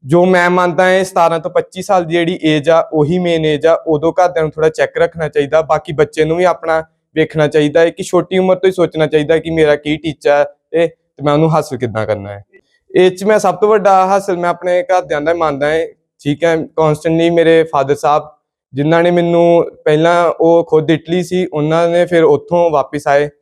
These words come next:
ਤੇ ਉਹਨਾਂ ਨੇ ਇਹ ਸੋਚਿਆ ਸੀ ਕਿ ਮੈਂ ਇਹਨੂੰ ਕਿਤੇ ਨਾ ਕਿਤੇ ਕੋਈ ਚੰਗੀ ਜਗ੍ਹਾ ਸਕੂਲੇ ਪੜ੍ਹਾਉਣਾ ਹੈ।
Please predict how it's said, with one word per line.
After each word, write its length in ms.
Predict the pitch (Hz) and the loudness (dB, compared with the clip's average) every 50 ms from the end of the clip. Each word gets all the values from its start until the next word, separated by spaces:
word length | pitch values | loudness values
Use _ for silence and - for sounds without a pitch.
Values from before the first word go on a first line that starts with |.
| _ _ _ _ _ _ _ - | _ _ _ _ _ _ _ -6
ਤੇ 60 | - | -2
ਉਹਨਾਂ 340 | - 165 165 170 170 175 180 | 0 2 2 2 2 2 4
ਨੇ 240 | 185 185 180 175 | 2 2 2 2
ਇਹ 60 | 175 175 | 2 2
ਸੋਚਿਆ 380 | 175 190 160 170 - 170 160 | 0 0 -2 0 0 0 0
ਸੀ 180 | 160 - 175 170 | 0 -2 -6 -8
ਕਿ 320 | 165 175 180 185 175 165 | -6 -6 -4 -4 -4 -4
ਮੈਂ 200 | 165 160 156 156 | -4 -2 -2 0
ਇਹਨੂੰ 240 | 160 165 170 175 175 | 0 -2 -2 -4 -6
ਕਿਤੇ 220 | 160 160 - 165 | -6 -8 -6 -4
ਨਾ 140 | 156 160 156 | -2 -2 -2
ਕਿਤੇ 340 | 156 - 151 - - 165 170 | -2 -4 -6 -2 -2 -2 0
ਕੋਈ 180 | 160 165 165 156 | 0 -2 -4 -2
ਚੰਗੀ 300 | - 151 143 139 139 139 | -2 -4 -4 -2 0 0
ਜਗ੍ਹਾ 220 | 143 143 147 156 | 0 2 0 0
ਸਕੂਲੇ 320 | 151 - - 143 131 139 | -2 -4 -6 -4 -2 -2
ਪੜ੍ਹਾਉਣਾ 380 | 139 135 156 151 151 147 139 139 | 0 0 0 -2 0 0 -2 -2
ਹੈ। 140 | 143 147 | -4 -4